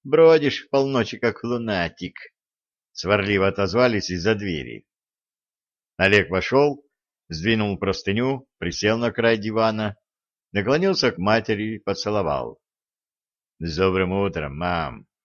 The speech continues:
«Чего это ты такой ласковый?» с подозрением прищурилась женщина. «Опять до получки не рассчитал?» «Не знаю, не помню уже»,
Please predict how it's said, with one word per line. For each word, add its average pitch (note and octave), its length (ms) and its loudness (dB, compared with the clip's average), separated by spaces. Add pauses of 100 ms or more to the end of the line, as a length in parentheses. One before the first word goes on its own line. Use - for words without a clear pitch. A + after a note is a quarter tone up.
(920)
«Чего G3+ 400 4
это A#2+ 240 4 (100)
ты C#3+ 120 2
такой C#3 420 2
ласковый?» G#2+ 880 0 (520)
с - 80 -20
подозрением A2 640 4
прищурилась G#2 640 0
женщина. G#2+ 640 -2 (920)
«Опять D#3+ 720 2
до D#3 140 -2
получки C#3+ 500 0
не B2 140 0
рассчитал?» G#2 840 -2 (1200)
«Не E2 540 -6
знаю, B2 480 -4
не D#2+ 200 -8
помню A2+ 360 -2
уже», C#3+ 300 -4